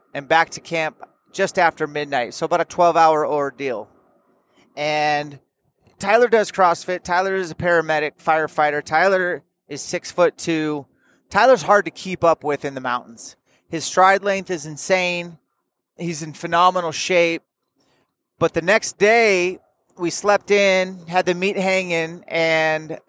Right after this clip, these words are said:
he didn't go hunting in the morning. And he said he didn't feel good.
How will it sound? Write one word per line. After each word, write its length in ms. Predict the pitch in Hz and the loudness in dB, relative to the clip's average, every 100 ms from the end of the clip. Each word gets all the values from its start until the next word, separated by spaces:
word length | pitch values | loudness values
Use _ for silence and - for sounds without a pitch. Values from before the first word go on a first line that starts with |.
| _ | _
he 220 | - 131 196 | -16 -4 2
didn't 200 | 202 175 | 2 4
go 180 | 175 | 4
hunting 280 | 156 170 165 | 4 2 -2
in 60 | 156 | -6
the 80 | 147 | -4
morning. 380 | 143 127 113 _ _ _ _ _ _ _ _ _ | -4 -4 -8 _ _ _ _ _ _ _ _ _
And 580 | - 143 147 143 143 147 - _ | -6 -2 0 0 -2 -8 -20 _
he 280 | - 156 | -18 -12
said 200 | 160 196 | -4 -2
he 80 | 190 | 0
didn't 220 | 165 190 | -2 -6
feel 400 | 170 - 185 180 | -8 -4 2 2
good. 480 | 165 175 170 170 135 | 2 2 4 4 -2